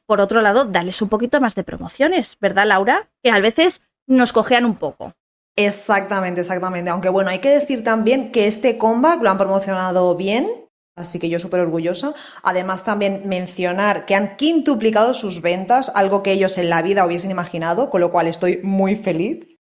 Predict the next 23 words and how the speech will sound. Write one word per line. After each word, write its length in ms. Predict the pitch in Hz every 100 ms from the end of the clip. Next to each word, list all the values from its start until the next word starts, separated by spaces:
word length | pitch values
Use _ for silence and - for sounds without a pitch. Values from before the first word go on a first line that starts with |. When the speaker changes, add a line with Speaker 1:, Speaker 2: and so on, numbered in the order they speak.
| _ _ -
Speaker 2:
Y 100 | 214
nada, 340 | 175 180 311
lo 140 | 240 196
dicho, 260 | 180 175
a 40 | 254
ver 120 | 190
si 240 | - 214
pisan 240 | 196 202 190
Españita, 480 | 175 180 208 277
que 80 | 302
ya 140 | 208 180
pisaron 320 | 214 220 208
Madrid 400 | 202 196 190 185
hace 280 | 185 - 180
años, 460 | 240 294 190 - -
así 220 | 175 190
que 80 | 175
también 260 | 175 180 208
tengo 180 | 233
esperanza 460 | 226 220 165 165 180
de 100 | 175
Card. 300 | 170 156 165
<laughs> 300 | 254 - 269